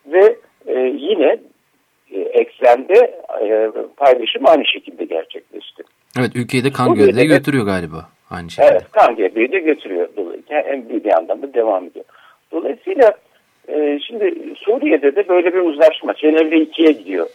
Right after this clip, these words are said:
Speaker 1: İşte Cenevre iki ne demek? İşte bu, e, Suriye'deki oluşumları,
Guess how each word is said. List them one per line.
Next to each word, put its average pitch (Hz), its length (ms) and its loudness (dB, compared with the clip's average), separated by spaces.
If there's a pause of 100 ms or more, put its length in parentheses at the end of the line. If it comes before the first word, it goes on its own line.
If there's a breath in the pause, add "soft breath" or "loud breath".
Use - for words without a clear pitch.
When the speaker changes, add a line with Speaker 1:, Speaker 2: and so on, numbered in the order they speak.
(120)
Speaker 1:
İşte - 340 -10
Cenevre 147 380 0
iki 123 240 -12
ne 143 140 0
demek? 131 260 -4 (360 soft breath)
İşte - 340 -10
bu, 151 160 -2 (200)
e, 117 440 -8
Suriye'deki 123 560 -4
oluşumları, 113 760 -6